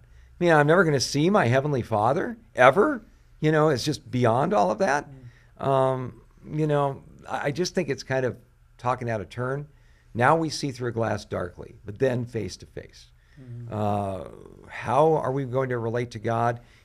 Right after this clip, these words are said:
Speaker 1: in a perfect way? Well, that's impossible for me as an imperfect human being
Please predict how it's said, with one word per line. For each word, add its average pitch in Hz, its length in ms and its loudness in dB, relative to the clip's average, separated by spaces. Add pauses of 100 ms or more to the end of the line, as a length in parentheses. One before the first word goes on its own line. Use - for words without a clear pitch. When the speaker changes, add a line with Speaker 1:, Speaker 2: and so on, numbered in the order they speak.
Speaker 1:
in 101 100 -6
a 98 40 -4
perfect 120 480 -8
way? 117 320 -2
Well, 113 160 -2
that's 120 240 -4
impossible 113 500 -4
for 101 120 -14
me 98 160 -6
as 98 100 -6
an 101 80 -8
imperfect 98 460 -12
human 95 260 -10
being 104 460 -6